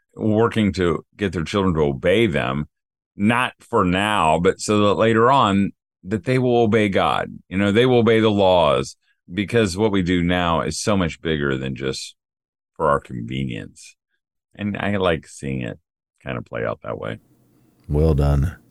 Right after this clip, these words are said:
Speaker 1: So I don't know about well done, but it is fun to
Speaker 2: <laughs>
Speaker 1: see that it works. <laughs>
Speaker 2: Yes.
Speaker 1: You know, it works. Um, you know, 'cause I, I know moms would like us to be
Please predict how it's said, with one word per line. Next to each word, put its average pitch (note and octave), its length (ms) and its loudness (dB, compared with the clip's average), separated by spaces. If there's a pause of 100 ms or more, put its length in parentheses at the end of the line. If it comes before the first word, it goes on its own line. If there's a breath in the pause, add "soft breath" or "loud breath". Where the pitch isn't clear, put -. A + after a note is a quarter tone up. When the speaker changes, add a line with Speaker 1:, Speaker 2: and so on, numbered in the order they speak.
(440)
Speaker 1:
So - 300 -12 (120)
I A2 200 0
don't G#2+ 80 2
know F#2+ 80 2
about D#2+ 180 2
well C#2+ 180 0
done, D2 280 -2
but C#2+ 100 -2
it D2 100 -6
is D#2+ 200 -2
fun D#2 260 -2
to A#1+ 240 -2 (160)
Speaker 2:
<laughs> - 160 -20
Speaker 1:
see A#2 220 0
that F#2+ 160 4
it G#2 140 4
works. C3+ 680 4
<laughs> - 20 -12
Speaker 2:
Yes. - 400 0
Speaker 1:
You G2+ 100 0
know, G2 280 2
it F2+ 300 0
works. F2 320 -2 (680 loud breath)
Um, D2 540 -2
you G#2 120 2
know, B2+ 220 2
'cause B2+ 240 0 (140)
I, G#2 180 -6
I C3 160 -2
know D#3 340 4
moms G#2 800 4 (120)
would G2 160 2
like F2+ 320 2
us F2+ 340 0
to F#2 120 -4
be D#2 440 0